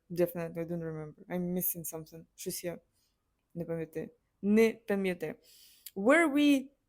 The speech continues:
kids? А ми взагалі були дітьми? Були ми дітьми? Ну, таке, ви зрозуміли.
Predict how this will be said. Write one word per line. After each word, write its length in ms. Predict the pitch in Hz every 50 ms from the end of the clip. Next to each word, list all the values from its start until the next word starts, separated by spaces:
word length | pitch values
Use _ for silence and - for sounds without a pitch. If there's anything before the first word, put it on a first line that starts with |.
| _ _ -
kids? 800 | - 240 247 262 339 403 453 - - - - - - - - - _ _ _ _ _ _ _ _
А 80 | 196
ми 120 | 208 214 214
взагалі 340 | 180 180 196 202 190 196
були 240 | 190 180 196 196 190
дітьми? 960 | 180 180 208 208 - - - 180 175 170 170 170 175 190 220 254 302 370 427 427 _ _
Були 760 | 170 156 220 208 170 165 156 156 165 180 220 269 320 403 427
ми 160 | 415 440 415
дітьми? 360 | 392 370 381 381 - 339 294 - - - _ -
Ну, 120 | 571 453
таке, 320 | - 262 - 196 165 160 -
ви 180 | 226 240 320 285
зрозуміли. 540 | 240 269 240 240 214 208 185 165 156 151